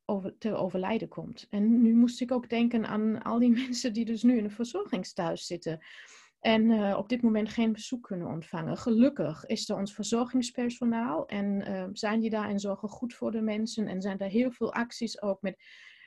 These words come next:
eh, videochat die we kunnen doen. Dus maak daar gebruik van als jij in die situatie bent. Ehm, bel je ouders, grootouders, bel ze op met videochat. Dat kan allemaal. En, eh, laat niet toe dat ergens iemand zich nu op dit moment eenzaam voelt. Want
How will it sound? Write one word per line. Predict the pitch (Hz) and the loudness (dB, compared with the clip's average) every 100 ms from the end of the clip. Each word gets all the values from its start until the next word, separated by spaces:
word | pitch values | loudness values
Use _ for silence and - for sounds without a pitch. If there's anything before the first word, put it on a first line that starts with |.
| _ | _
eh, | 202 185 | -6 -4
videochat | 175 254 247 226 - 233 214 | 2 4 4 2 0 -2 -2
die | 214 | -4
we | 208 | -4
kunnen | 208 208 196 | -2 -4 -2
doen. | 208 214 | -2 0
Dus | 190 190 - - | -2 -6 -8 0
maak | 220 233 - | 0 0 -4
daar | 202 | -6
gebruik | 214 202 214 233 - | -6 -4 -2 -4 -4
van | 180 | -6
als | 180 185 | -4 -4
jij | - 202 | -4 -2
in | 202 | -2
die | 202 | -4
situatie | 214 208 190 196 196 - 175 | -10 -10 -6 -6 -6 -10 -6
bent. | 175 175 - - - - - - | -6 -8 -14 -20 -20 -20 -14 -6
Ehm, | 185 190 | -4 0
bel | 190 233 | 4 6
je | 240 208 | 4 4
ouders, | 214 202 196 | 0 0 -4
grootouders, | - - 240 - 180 185 - | -6 -2 -2 0 -4 -4 -2
bel | 208 214 | 0 2
ze | 220 | -2
op | 214 | 0
met | 226 220 | 0 2
videochat. | 240 233 185 - 202 | 2 2 -2 -2 -4
Dat | 208 | -4
kan | 202 220 214 | -4 -4 -2
allemaal. | 208 214 196 185 185 | -2 0 0 0 -2
En, | - 180 185 | -2 -4 -2
eh, | 180 180 | -2 2
laat | 208 196 | 2 6
niet | 226 240 - | 8 8 4
toe | 220 208 | -4 -2
dat | 196 190 | -2 0
ergens | 220 208 208 | 0 0 -4
iemand | 208 185 - | -4 -4 -8
zich | 185 202 | -8 -4
nu | 196 | -2
op | 180 - | -4 -8
dit | _ | _
moment | 185 175 175 | -8 -8 -8
eenzaam | 175 185 170 165 | -8 -8 -8 -10
voelt. | 190 - | -12 -10
Want | 170 | -12